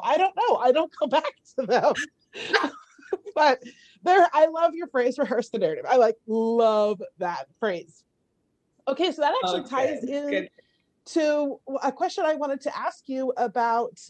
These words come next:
Speaker 1: um, is there a particular Bible verse, something from scripture that you are, like,
Speaker 2: Mm.
Speaker 1: white knuckling, like, "I am holding on to that sucker"? And I might,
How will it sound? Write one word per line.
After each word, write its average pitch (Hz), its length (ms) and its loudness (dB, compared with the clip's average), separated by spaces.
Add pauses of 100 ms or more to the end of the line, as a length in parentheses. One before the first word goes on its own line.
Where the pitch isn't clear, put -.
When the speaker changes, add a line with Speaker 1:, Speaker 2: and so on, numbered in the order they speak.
(120)
Speaker 1:
um, 196 540 -2 (180)
is 311 240 -4
there 320 240 0
a 294 60 -2
particular 311 800 -8
Bible 214 540 -2
verse, - 260 -20
something 294 460 -6
from 240 200 -8
scripture 269 640 -6 (480)
that 247 240 4
you 254 220 2
are, 262 120 4
like, 196 420 2 (280)
Speaker 2:
Mm. 185 360 -2
Speaker 1:
white 214 420 0
knuckling, 214 420 -4
like, 170 220 -6
"I 294 160 4
am 196 160 0
holding 240 480 2
on 226 160 -2
to 208 60 -2
that 180 200 -6
sucker"? 190 520 -4 (480)
And 294 560 4 (160)
I 254 120 2
might, 254 300 2